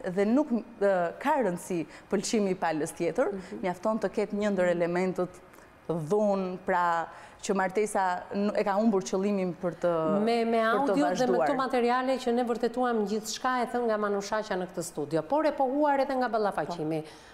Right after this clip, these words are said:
Speaker 2: Çfarë mund të bëjë Manushaqja? Sepse zotëria thotë,
Speaker 1: Të
Speaker 2: "Po e pash në
Speaker 1: kërkoj,
Speaker 2: rrugë do
Speaker 1: po.
Speaker 2: ta vras." Nuk do ja para.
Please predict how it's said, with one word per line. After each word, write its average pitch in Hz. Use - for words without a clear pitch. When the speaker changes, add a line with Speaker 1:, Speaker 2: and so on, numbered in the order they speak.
Speaker 2:
Çfarë 320
mund 247
të 196
bëjë 175
Manushaqja? 147
Sepse 202
zotëria 233
thotë, 214
Speaker 1:
Të 247
Speaker 2:
"Po 269
e 254
pash 254
në 202
Speaker 1:
kërkoj, 196
Speaker 2:
rrugë 269
do 294
Speaker 1:
po. 302
Speaker 2:
ta 302
vras." 320
Nuk 240
do 294
ja 302
para. 302